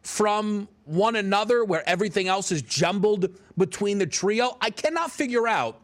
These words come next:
how three of the four guys decided to throw at the Combine this year, and Bryce Young still passed on it.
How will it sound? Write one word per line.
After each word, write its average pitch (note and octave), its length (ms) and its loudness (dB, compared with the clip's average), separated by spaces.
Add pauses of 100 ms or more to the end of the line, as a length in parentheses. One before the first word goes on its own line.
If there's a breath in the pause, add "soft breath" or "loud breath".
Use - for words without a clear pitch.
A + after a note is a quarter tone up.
(600)
how G#3 140 0
three B3 320 0
of A#3+ 100 -2
the G#3 120 0
four A3+ 360 0
guys E3+ 520 -2 (240 loud breath)
decided F#3+ 500 0
to F3 80 -2
throw F3 220 0
at D3 80 -2
the D3+ 80 -4
Combine C#3 600 -2
this A2+ 220 -6
year, D3+ 220 -2
and C#3+ 100 -4
Bryce D#3 320 -2
Young E3 180 -2
still E3 200 -2
passed E3 400 -6
on E2+ 180 -12
it. G#1 100 -20